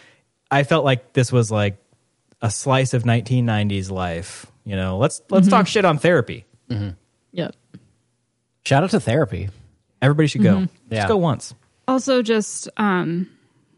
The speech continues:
Speaker 4: James, I know you mentioned feeling, you know, uh, like you related to being a, a product of
Speaker 1: Yeah.
Speaker 4: parents' divorce. Is that what I mean to say? A
Speaker 2: Yeah.
Speaker 4: child of
Speaker 1: Child of divorce.
Speaker 4: Yeah.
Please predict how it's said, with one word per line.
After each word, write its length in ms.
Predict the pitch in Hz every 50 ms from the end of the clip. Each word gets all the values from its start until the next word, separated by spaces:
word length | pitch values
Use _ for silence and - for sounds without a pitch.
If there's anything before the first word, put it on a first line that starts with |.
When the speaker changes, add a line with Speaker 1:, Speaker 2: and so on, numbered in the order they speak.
| _ _ -
Speaker 4:
James, 440 | - - 185 185 180 185 185 -
I 40 | 196
know 140 | 185 185 190
you 160 | 185 190 196 196
mentioned 640 | 196 190 196 185 - 208 190 185 185 190 185 180
feeling, 680 | - - - 208 185 190 190 185 180 180 185 185 185 196 - _ _ _ _ _ _ _ _ _ _ _ _ - _ _ _ _ _ -
you 100 | 208 202
know, 280 | 185 175 175 175 190 - _ _ _ - -
uh, 200 | 175 170 170 170
like 180 | 170 190 185 -
you 160 | 190 185 185 180
related 420 | 190 185 - - - 190 190 190
to 480 | - - 208 196 190 190 185 185 185 - _ _ _ _ _ _ -
being 220 | 190 190 185 185
a, 300 | 185 185 185 190 190 - _ _ _ _ _ _ _ _ _ _
a 380 | - 202 190 185 185 180 185 185 - _ _ _ _ _ _ -
product 500 | - 202 190 185 185 185 185 - - -
of 580 | 190 185 180 180 180 180 - - - - - -
Speaker 1:
Yeah. 80 | - - _ _ _ _ _ _ _ _ _ _ _ _ _ _ _ _ _
Speaker 4:
parents' 380 | - 202 190 185 180 185 - -
divorce. 800 | - 190 175 185 190 185 190 196 196 - - - - - - _ _ _ _
Is 80 | - -
that 100 | 269 269
what 100 | 285 294
I 60 | 285 277
mean 200 | 277 277 277 269
to 80 | -
say? 340 | - - 285 285 285 277 - _ _ -
A 60 | 214
Speaker 2:
Yeah. 40 | 196
Speaker 4:
child 420 | - 202 202 202 202 202 196 185
of 280 | 190 185 185 - - _ _ _ - - -
Speaker 1:
Child 240 | - 214 160 123 104
of 60 | 92
divorce. 400 | 92 90 95 95 95 98 107 -
Speaker 4:
Yeah. 240 | 202 190 180 175